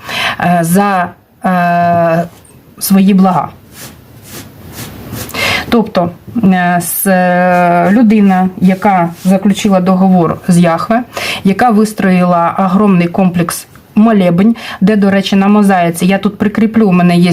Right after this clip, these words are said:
е, фото, я як, е, буквально, тобто через рік абсолютно, в минулому році цей сон мені був, в цьому році я тільки побачила цю фреску. Е, коли пока-, де-, на, м, зайшла на,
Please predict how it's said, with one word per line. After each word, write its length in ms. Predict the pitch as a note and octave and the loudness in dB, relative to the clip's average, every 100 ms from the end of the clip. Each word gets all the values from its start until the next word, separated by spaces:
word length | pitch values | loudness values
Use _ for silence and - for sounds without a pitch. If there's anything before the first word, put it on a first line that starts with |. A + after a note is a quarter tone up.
| E3+ G3 | 0 0
е, 280 | F3 F3 E3+ | 0 0 -2
фото, 240 | C4+ C4+ | -2 0
я 200 | F#3 E3+ | 2 2
як, 180 | E3+ E3+ - - G3+ | -2 -6 -12 -12 -4
е, 280 | E3 E3 E3 | 0 0 0
буквально, 440 | F3+ F#3 A3 G#3 F#3 - | 0 0 0 0 -2 -4
тобто 260 | - A3 E3+ | -4 -4 -2
через 380 | - A#3 A#3 G#3 | -2 0 2 2
рік 280 | A3+ F3+ F#3 | 2 0 -2
абсолютно, 480 | F3 G#3 F3 F3 | -2 -2 -2 0
в 20 | E3 | 2
минулому 440 | A3 A#3 G3 F#3 | 4 4 2 2
році 220 | F3 F3 | 0 -2
цей 180 | E3+ E3+ | -2 -4
сон 260 | E3+ F3 E3+ | -2 0 2
мені 180 | E3 | 2
був, 220 | E3+ C4+ B3+ - - | 2 2 -2 -10 -16
в 60 | - | -14
цьому 400 | - B3 C#4 A#3 | -2 0 2 2
році 300 | F#3+ F3 F3+ | 0 -2 -2
я 80 | E3+ | -2
тільки 260 | G#3 - | -2 -4
побачила 560 | F#3 E3+ F#3+ G3 G3 E3+ | -4 0 -2 0 0 0
цю 120 | E3+ | -2
фреску. 500 | - E3+ D3 - - - - - | -4 -4 -4 -6 -10 -10 -10 -4
Е, 540 | E3 E3 E3 E3 E3+ - | -2 0 0 0 0 0
коли 220 | G3+ G#3 | 0 0
пока-, 320 | G#3+ F#3 F#3 | 0 -2 -2
де-, 280 | F3+ F3+ C#3 | 0 2 2
на, 180 | F#3 F3+ - | 0 -2 -2
м, 520 | F#3+ F3+ F3+ E3+ E3 | 0 2 2 2 2
зайшла 400 | D#3+ F#3+ - F#3+ | 2 0 0 0
на, 600 | E3+ F3 D#3+ D3 F2 - | 2 0 -2 -2 -4 -4